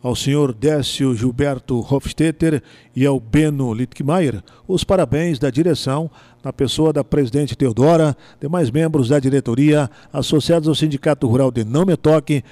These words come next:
com extensão de base em Lagoa e Vitor Grefe, desejando aos aniversariantes saúde, paz, felicidades,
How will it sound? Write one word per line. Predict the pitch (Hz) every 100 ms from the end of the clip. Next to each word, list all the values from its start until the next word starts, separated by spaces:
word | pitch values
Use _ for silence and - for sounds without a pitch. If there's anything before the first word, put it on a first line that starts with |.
| -
com | -
extensão | 175 123 160 143 156
de | 147
base | 120 143 127 107 107 -
em | 190
Lagoa | 185 139 131 131
e |
Vitor | 113 139 175
Grefe, | 139 165 - 147 - - -
desejando | 180 165 160 123 156 147 143
aos | 131 113
aniversariantes | 170 165 139 131 175 135 151 - - -
saúde, | - - 131 143 151 127
paz, | - 151 151 131
felicidades, | - 139 127 151 135 139 123